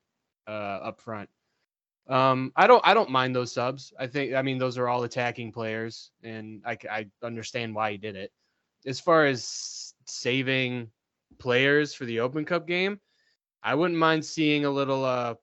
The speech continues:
Paulo Soares and Reese make an appearance. I know I said that this is a must-win game to you before, and it is a must-win game now. I mean, we lost two league games in a row,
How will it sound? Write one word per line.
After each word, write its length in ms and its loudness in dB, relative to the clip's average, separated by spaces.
Paulo 260 2
Soares 680 -2
and 280 -12
Reese 500 -8
make 180 -10
an 60 -12
appearance. 640 -12
I 120 2
know 480 4
I 100 -2
said 300 -2
that 200 -4
this 160 -12
is 120 -10
a 60 -6
must-win 500 -8
game 400 -6
to 80 -12
you 240 -8
before, 460 -8
and 140 0
it 100 4
is 160 4
a 60 -4
must-win 460 -6
game 240 -8
now. 260 -10
I 60 -6
mean, 180 -2
we 120 -2
lost 440 4
two 160 -4
league 200 0
games 280 0
in 80 -4
a 40 -4
row, 360 -2